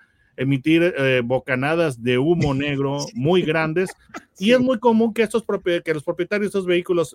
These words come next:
Speaker 1: que suelen ser pickups heavy duty, porque son, este, diésel, dejen, eh, a los vehículos, eh, eléctricos, a los propietarios,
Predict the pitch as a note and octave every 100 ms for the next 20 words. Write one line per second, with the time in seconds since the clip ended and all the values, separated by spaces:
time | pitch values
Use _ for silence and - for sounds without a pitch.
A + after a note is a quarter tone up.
0 | C#3+ C#3+ B2+ F3 E3+ F3+ F3+ F3 F3 E3+
1 | F3+ E3+ D#3 D#3+ D#3+ G3+ - C3 B2 C#3+
2 | D3 C3+ C#3+ B2+ A#2 D3+ D#3+ F3+ - _
3 | _ _ _ _ C#3+ F3 G3+ G3 F3+ F3
4 | D3 D3 D3 E3 E3+ F3 D#3+ - C3+ B2+
5 | C#3 D#3 F3 F3 D#3 D3+ B2 C#3+ D3+ D3
6 | D#3+ D#3 E3+